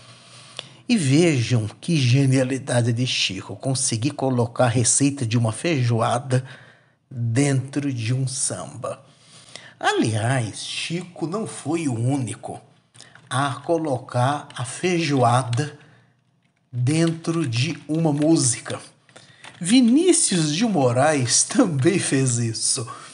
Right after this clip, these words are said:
É muito interessante essa, é, essa coisa que o, que o carioca tem com fe-, com a feijoada, né? No caso do Chico, é a letra de música,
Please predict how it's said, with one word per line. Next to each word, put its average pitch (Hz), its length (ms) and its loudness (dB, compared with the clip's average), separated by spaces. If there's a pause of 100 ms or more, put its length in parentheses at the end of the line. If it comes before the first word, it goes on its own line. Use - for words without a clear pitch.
(500)
É 139 220 -2
muito 196 260 -4
interessante 151 680 -2
essa, - 200 -2
é, 165 220 -2
essa 160 320 2
coisa 165 380 0
que 170 160 -6
o, 156 220 2 (360)
que 165 80 -4
o 143 60 0
carioca 170 880 2 (480)
tem 165 200 2
com 175 220 -2
fe-, 156 300 2
com 151 880 0 (500)
a - 80 -4
feijoada, 135 760 4
né? 196 260 0 (1000)
No 165 140 -4
caso 147 320 2
do 185 100 -2
Chico, 202 800 -2 (840)
é 147 240 0
a 131 140 0
letra 127 400 0
de 131 120 0
música, 226 720 2